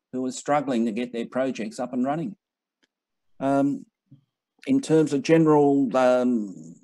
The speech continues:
business, uh, asset finance, leasing rates, uh, the incentive's been extended, as we may or may not know, to December this year.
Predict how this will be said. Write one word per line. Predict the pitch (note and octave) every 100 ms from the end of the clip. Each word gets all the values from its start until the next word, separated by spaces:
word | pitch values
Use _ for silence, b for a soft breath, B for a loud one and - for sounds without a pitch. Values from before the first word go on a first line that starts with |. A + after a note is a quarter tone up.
| - _
business, | D3+ D3 D3+ C#3 C3+ - -
uh, | A#2+ A#2 G#2+ -
asset | C3+ D3+ - -
finance, | - D3 D3 C#3+ C#3 - C3
leasing | C#3+ C#3+ C#3 C3
rates, | C3+ C#3 - - - b b b _
uh, | - A#2+ A#2 A#2 A#2+ A#2+ -
the | C#3 C#3+
incentive's | C#3 C#3 D#3+ D#3 C3+ -
been | C#3
extended, | B2+ - - D3+ D#3+
as | C3 B2 -
we | B2
may | B2 C3+
or | B2+
may | B2 C3
not | B2 A#2+
know, | B2+ B2+ C#3
to | C#3 A#2
December | A#2+ - C#3+ D3 B2+
this | B2 B2 -
year. | E3